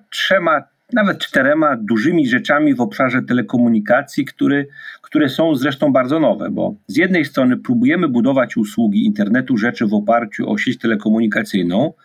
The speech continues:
To jest bardzo ważne, bo większość usług, które my obserwujemy, czy to z punktu widzenia inteligentnej rumby, inteligentnej pralki, inteligentnej lodówki, one do końca nie za bardzo mają wspól-, dużo wspólnego z tymi usługami, które my budujemy po stronie,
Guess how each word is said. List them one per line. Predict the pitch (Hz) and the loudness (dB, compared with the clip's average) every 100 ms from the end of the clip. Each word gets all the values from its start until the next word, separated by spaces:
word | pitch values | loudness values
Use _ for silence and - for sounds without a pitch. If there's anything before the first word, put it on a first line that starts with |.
| - - - - _ _ | -20 -20 -20 -20 _ _
To | 123 | -2
jest | 110 | 0
bardzo | 123 131 131 | 2 0 2
ważne, | 131 113 107 98 | 0 2 0 0
bo | 101 | 2
większość | 107 120 - 107 104 - | 2 0 0 -4 -4 -4
usług, | - 123 - 104 - | -2 -2 -2 -6 -4
które | 110 113 | 0 2
my | 127 | 2
obserwujemy, | 110 - 110 101 110 127 123 107 | 0 -2 -2 2 2 2 2 0
czy | 104 - | -4 -8
to | - 98 | -2 -2
z | - | -2
punktu | - 107 104 - 95 | -4 -2 -2 -2 -2
widzenia | 98 95 95 92 90 _ _ - - - | 0 0 0 0 -4 _ _ -20 -20 -8
inteligentnej | - 107 120 107 107 104 107 120 | -4 0 0 2 2 0 0 2
rumby, | 135 139 123 127 - | 4 2 2 2 0
inteligentnej | 113 - 90 87 92 80 107 107 | -2 -2 -2 -2 -2 -2 -2 -2
pralki, | - 143 127 120 - 110 | 0 0 0 -2 -2 -2
inteligentnej | 98 87 87 95 87 117 | -2 -4 -2 -2 -2 0
lodówki, | 127 147 160 156 - 131 127 123 - - - - - | 0 2 0 -2 -2 0 0 -2 -14 -20 -20 -8 -2
one | 180 165 | 0 2
do | 131 110 - | 0 -2 0
końca | - 185 170 160 | 2 0 2 0
nie | 151 139 | 2 0
za | 139 | 0
bardzo | 123 143 143 139 | 0 0 0 2
mają | 131 127 123 113 | 2 2 0 -2
wspól-, | - - - 127 117 - - 113 | -6 -14 -2 0 0 -2 0 2
dużo | 127 131 | 2 0
wspólnego | - - 120 120 117 | -2 -2 0 0 -2
z | |
tymi | - 123 | 0 2
usługami, | 123 107 113 117 120 | 2 0 2 2 2
które | 107 110 113 | -2 0 2
my | 127 135 | 2 0
budujemy | 104 110 113 120 131 131 | 0 2 2 2 2 0
po | 107 | -2
stronie, | 104 - 113 117 117 | -6 -2 0 2 0